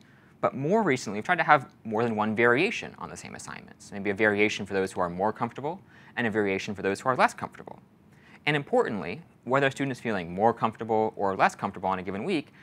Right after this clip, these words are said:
they can attempt either problem for equal weight in their grade. Now, as one example of this, on a given week, students might write a,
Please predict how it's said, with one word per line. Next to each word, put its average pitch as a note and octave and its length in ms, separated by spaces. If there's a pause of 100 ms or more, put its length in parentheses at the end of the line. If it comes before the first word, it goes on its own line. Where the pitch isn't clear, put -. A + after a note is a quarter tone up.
(140)
they C#3 100
can D3 120
attempt C#3+ 360
either G3 320
problem E2+ 460
for - 160
equal D3+ 260
weight F#2+ 320 (300)
in F2 100
their E2+ 140
grade. - 320 (960)
Now, A#2+ 160
as A#2 180
one B2+ 140
example A#2+ 420
of C#2+ 120
this, - 460
on G#2 120
a - 20
given F#2+ 180
week, E2 220
students A#2 200
might G#2 100
write G#2 120
a, G#2 140